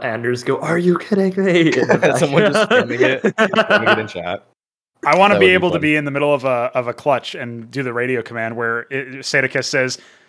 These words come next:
Speaker 3: "It's the Big Apple and I'm hungry." There you go. There's an idea for free.
Speaker 2: <laughs>
Speaker 3: Use that one.
Speaker 1: Um, also, I know obviously it's been talked to death, but I did really like the, the heart rate monitors. That was a really cool addition to the broadcast.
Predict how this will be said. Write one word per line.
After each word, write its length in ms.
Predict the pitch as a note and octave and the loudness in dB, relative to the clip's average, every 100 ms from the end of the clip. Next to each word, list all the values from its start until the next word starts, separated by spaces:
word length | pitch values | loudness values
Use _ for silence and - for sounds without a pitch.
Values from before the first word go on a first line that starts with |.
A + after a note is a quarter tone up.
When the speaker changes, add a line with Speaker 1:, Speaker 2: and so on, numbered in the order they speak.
| _ | _
Speaker 3:
"It's 160 | D3+ - | -4 -4
the 80 | D#3 | -2
Big 220 | G3 G3 | 0 4
Apple 340 | G#3 G#3+ F3 | 2 4 4
and 140 | D#3+ C#3+ | 4 4
I'm 260 | F3 D4 | 4 4
hungry." 540 | F3 C#3+ A#2+ G#2+ G2 G2+ - _ | 4 0 -4 -10 -12 -14 -20 _
There 180 | C#3+ | -2
you 60 | B2+ | -2
go. 220 | G#2 G2+ A2+ | -6 -10 -6
There's 240 | C3 D3+ | -2 -2
an 40 | C3+ | 0
idea 280 | A#2+ A2+ A2 | -4 -4 -6
for 60 | - | -8
free. 220 | G#2+ G#2 G2 - | -8 -12 -14 -18
Speaker 2:
<laughs> 140 | _ | _
Speaker 3:
Use 160 | C3 B2+ | -8 -4
that 140 | B2 A#2 | -2 -4
one. 220 | A2 G#2+ _ _ _ _ _ _ _ _ _ - - _ _ _ _ _ _ | -8 -14 _ _ _ _ _ _ _ _ _ -20 -20 _ _ _ _ _ _
Speaker 1:
Um, 560 | C3+ B2+ C3 C3+ C3+ - | -2 2 0 -2 -12 -12
also, 280 | - D#3 F#3 | -2 0 4
I 120 | D#3+ | 4
know 120 | D3+ D3+ | 6 4
obviously 440 | D3+ D#3 D3+ D3+ | 4 0 -2 -4
it's 160 | B2+ - | -4 -6
been 140 | B2+ | -4
talked 260 | B2+ B2 - | -2 -2 -4
to 60 | |
death, 220 | A2+ A2+ A#2+ | -4 -4 -2
but 100 | A#2 | 0
I 60 | |
did 160 | B2 D3 | 2 2
really 300 | B2+ C3 B2+ | 2 2 4
like 300 | A#2 A2+ - | 2 0 -2
the, 360 | A2+ A2 G#2+ - | -2 0 -2 -2
the 80 | A2 | -2
heart 180 | G#2+ | 0
rate 160 | G#2 G2+ | -4 -6
monitors. 460 | G#2+ G#2 G#2 G#2+ G#2 | -8 -8 -8 -10 -6
That 100 | A2+ | -4
was 200 | A#2+ A2 | -4 -2
a 80 | |
really 220 | A#2 A2 A2 | -2 -2 -4
cool 260 | A2 A2 | -4 -4
addition 340 | G2 G2 - G#2 | -4 -6 -8 -10
to 60 | |
the 80 | G2+ | -8
broadcast. 720 | G2 G2+ B2 C#3 D3 G2 - | -4 -2 0 0 0 -2 -10